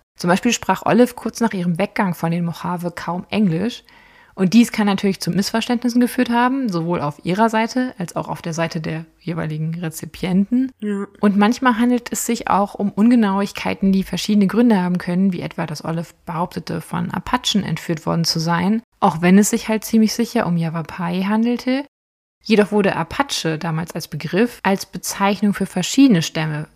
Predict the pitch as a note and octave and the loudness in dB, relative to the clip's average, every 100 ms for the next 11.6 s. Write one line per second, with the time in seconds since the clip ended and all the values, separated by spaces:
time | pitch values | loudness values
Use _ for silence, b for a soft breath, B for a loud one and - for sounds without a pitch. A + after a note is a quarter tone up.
0 | _ _ - F3 D#3+ D#3+ D3 D3 D3 - | _ _ -6 -4 -2 -2 -4 -8 -12 -16
1 | - F3+ E3 E3 E3+ E3 E3 D#3+ D3 D3 | -4 -2 0 0 -2 -2 -4 -6 -8 -10
2 | - D#3+ - D#3 E3 D#3+ F3 - E3 E3 | -8 -8 -8 -4 -2 0 -2 -4 -10 -14
3 | - _ - F3+ G#3 - - - F#3+ - | -18 _ -2 2 2 0 -2 0 0 0
4 | - D#3+ F#3+ C#4 C#4 - G3+ - F#3+ F3+ | 0 2 4 2 0 -4 -2 -2 -4 -4
5 | F#3 F3 E3+ F3 A#3 A#3 A3 A3 G#3+ F#3+ | -4 -4 -2 2 2 2 0 2 2 2
6 | F#3+ F#3+ F#3+ G3 - F3 F3 G#3 - G#3 | 0 0 -2 -4 -4 0 2 2 2 2
7 | F3 E3 F3+ E3+ - G3 G3+ - - F3+ | 2 0 -2 -4 0 2 2 0 -4 -2
8 | E3 F3 F#3 - - G3 A3+ F3 D3+ D#3+ | -2 -2 -4 -6 0 0 0 -2 -2 -4
9 | D#3 C#3+ D3 D3+ D#3 F3 F3 E3+ - F3+ | -6 -8 -10 -8 -4 -2 -2 -2 -6 -8
10 | - F#3 F#3+ F3 E3 E3 E3+ G3 F#3+ F#3 | -4 0 2 0 -2 -2 2 2 2 2
11 | E3+ E3+ F3 F3 E3+ - | 0 -2 -2 -4 -6 -8